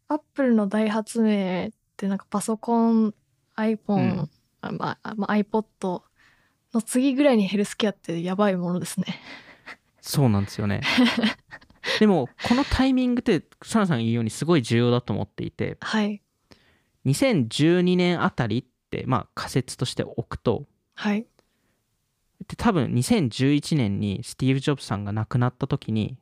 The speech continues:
Speaker 1: うん。
Speaker 2: Apple内で次どうするかって多分すごい考えたはずなんですよ。
Speaker 1: うん。そうです。
Speaker 2: で、それの結果がこれなのかなっていう。
Speaker 1: おー。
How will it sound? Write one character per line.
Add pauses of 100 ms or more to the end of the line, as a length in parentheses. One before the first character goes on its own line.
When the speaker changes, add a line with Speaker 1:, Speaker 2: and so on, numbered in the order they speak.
(120)
Speaker 1:
う
ん。 (640)
Speaker 2:
Apple
内
で
次
ど
う
す
る
か
っ (140)
て
多
分
す
ご
い
考 (120)
え
た
は
ず
な
ん
で
す
よ。 (160)
Speaker 1:
う
ん。 (220)
そ
う
で
す。
Speaker 2:
で、
そ
れ
の
結
果
が
こ
れ
な
の
か
な
っ (100)
て
い
う。 (1160)
Speaker 1:
お
ー。